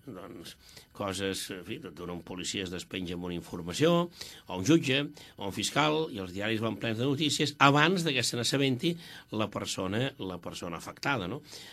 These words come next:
Eh, hi ha informes de la policia judicial que arriben als fiscals, i abans de que la persona interessada, la persona que podria ser imputada, podria ser interrogada com a conseqüència d'aquell, d'aquell informe de la policia judicial, ja surten els diaris amb tots els detalls,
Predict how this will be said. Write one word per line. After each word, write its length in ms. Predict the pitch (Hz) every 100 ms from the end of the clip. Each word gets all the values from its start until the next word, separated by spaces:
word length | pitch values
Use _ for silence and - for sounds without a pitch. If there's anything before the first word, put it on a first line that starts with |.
| -
Eh, 140 | - -
hi 80 | 85
ha 80 | 90 87 87 87
informes 400 | - 95 92 95
de 60 |
la 80 | 92
policia 320 | 98 95 -
judicial 480 | 98 101 101 156 170
que 140 | - 104
arriben 240 | 95 90
als 160 | 90 85
fiscals, 560 | 113 - 151 147 - - - - -
i 80 | 101
abans 380 | 110 135 131 104
de 80 | 104
que 160 | 107 104 - - 110
la 100 | 98
persona 360 | 104 107 104
interessada, 580 | 98 104 98 - 139 139
la 100 | 104
persona 320 | 101 - 107
que 120 | 101 104
podria 260 | 98 95
ser 80 | 110 104
imputada, 580 | 98 98 113 135 127
podria 340 | 101 101 95 92
ser 200 | 98 90 - - -
interrogada 680 | 117 107 113 107 113 135 127
com 80 | 117
a 80 | 104
conseqüència 400 | 98 110 101 110
d'aquell, 380 | 107 113 113 104 - - - -
d'aquell 240 | 110 123
informe 340 | 123 107 135 135
de 60 | 135
la 60 | 131
policia 280 | 135 127 135
judicial, 480 | 143 147 - 147 156
ja 80 | 120
surten 320 | 117 101 104
els 140 | 92
diaris 420 | 98 139 139 120 107
amb 140 | 98
tots 180 | 101 110
els 160 | 92
detalls, 480 | 90 117 135 127 101